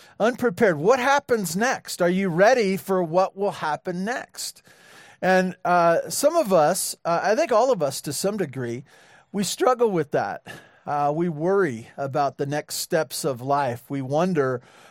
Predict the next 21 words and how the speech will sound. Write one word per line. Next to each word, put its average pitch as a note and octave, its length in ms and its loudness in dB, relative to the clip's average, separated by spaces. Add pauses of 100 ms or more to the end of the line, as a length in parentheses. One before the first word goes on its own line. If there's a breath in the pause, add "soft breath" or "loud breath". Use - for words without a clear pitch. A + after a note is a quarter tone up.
(120)
uh, D3 140 2
"Well, E3 240 2
what A3 160 4
if B3+ 180 4
this A#3+ 300 0
would G3 100 0
happen?" C#3 400 -4
Or, C3 100 -6
"What, F3 220 0
what G3+ 300 -2
if A3 120 -2
this A#3+ 220 0
would G#3 140 0
happen? D3+ 340 -4
What, G#3+ 180 2
what B3 140 4
am C4+ 100 0
I C4 100 2
gonna A3+ 200 0
do G#3 220 -2
then? F#3 400 0